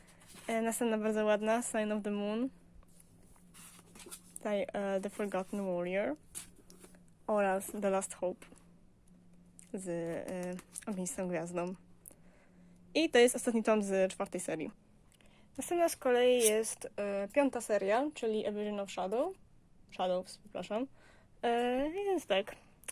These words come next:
The Apprentice's Quest, Thunder and Shadow, oj, Shattered Sky, Darkest Night,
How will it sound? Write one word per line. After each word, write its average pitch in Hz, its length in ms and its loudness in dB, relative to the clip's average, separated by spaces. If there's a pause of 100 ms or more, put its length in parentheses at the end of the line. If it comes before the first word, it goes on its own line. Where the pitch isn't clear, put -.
The 254 60 -2
Apprentice's 226 600 0
Quest, - 520 0 (2250)
Thunder 214 460 2
and - 180 -8
Shadow, 233 640 2 (140)
oj, - 160 -8 (1400)
Shattered 220 520 -4
Sky, 247 540 0 (2500)
Darkest 214 480 -4
Night, 277 460 0